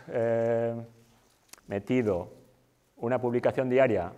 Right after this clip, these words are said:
automatizándola con autolistas de Metricool, que es una herramienta de redes sociales, no sé si la conocéis, y nos dábamos cuenta que cada vez que había una publicación,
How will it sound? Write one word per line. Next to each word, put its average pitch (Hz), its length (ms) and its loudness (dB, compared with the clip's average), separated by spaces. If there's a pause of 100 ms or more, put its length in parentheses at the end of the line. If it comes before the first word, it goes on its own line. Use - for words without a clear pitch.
(140)
automatizándola 98 840 -2
con 95 160 -6
autolistas 107 540 -2
de 110 280 -2
Metricool, 117 540 -2
que 117 80 -6
es - 80 -10
una 98 140 -10
herramienta 95 360 -6
de 98 240 -2
redes 104 200 -2
sociales, 160 440 -2
no 101 80 -12
sé 92 80 -14
si 98 80 -16
la 92 80 -12
conocéis, 165 460 -8 (1300)
y 180 460 0
nos 123 140 -2
dábamos 156 240 2
cuenta 160 220 -2
que 113 100 2
cada 120 140 6
vez 151 120 4
que - 80 2
había 165 120 4
una 165 100 2
publicación, 180 680 2